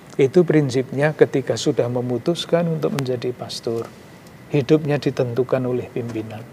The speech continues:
Maka saya harus taat kepada pimpinan, saya belajar. Kembali mengajar di Fakultas Teologi Sanata Dharma di Jogja.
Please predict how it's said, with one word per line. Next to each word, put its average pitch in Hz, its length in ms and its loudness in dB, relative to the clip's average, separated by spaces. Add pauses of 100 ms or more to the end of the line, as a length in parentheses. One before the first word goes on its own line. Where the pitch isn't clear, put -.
(760)
Maka 160 240 -2
saya 151 160 2
harus 131 160 0
taat - 240 -4 (160)
kepada 131 320 -4
pimpinan, 117 480 -8
saya 160 160 0
belajar. 120 640 -6 (880)
Kembali 131 500 4
mengajar 151 720 2
di 120 360 -2
Fakultas 127 600 0
Teologi 123 440 0
Sanata 123 440 -4
Dharma 117 400 -4
di 147 120 -4
Jogja. 123 520 -8